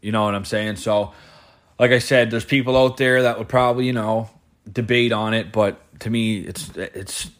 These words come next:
the guy's still playing the fucking game, and he's still playing hockey, and he's still beating the shit out of people on the weekends. You know what I mean? <laughs> Like,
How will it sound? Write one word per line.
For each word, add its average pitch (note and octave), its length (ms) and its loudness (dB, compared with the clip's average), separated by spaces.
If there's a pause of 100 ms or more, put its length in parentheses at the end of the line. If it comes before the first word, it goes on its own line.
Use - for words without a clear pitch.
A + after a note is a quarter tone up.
(140)
the A2+ 80 -4
guy's A2+ 260 4
still G2 160 0
playing F#2 320 -6
the F2 80 -14
fucking F2+ 320 -8
game, F#2 300 -10
and F2 100 -10
he's F2 100 -10
still F#2 180 -4
playing F2+ 300 -8
hockey, F2 360 -10
and F2 80 -10
he's F#2+ 100 -10
still F#2 220 -6
beating F#2+ 280 -12
the - 80 -12
shit F#2+ 240 -6
out F#2 80 -8
of F2 80 -10
people F2+ 480 -8 (500)
on F2+ 220 -6
the F2+ 60 -8
weekends. F#2 680 -8
You G#2 100 -4
know G#2+ 100 2
what G2+ 80 0
I G#2+ 60 0
mean? A#2 320 0
<laughs> - 60 -8
Like, A2 280 -6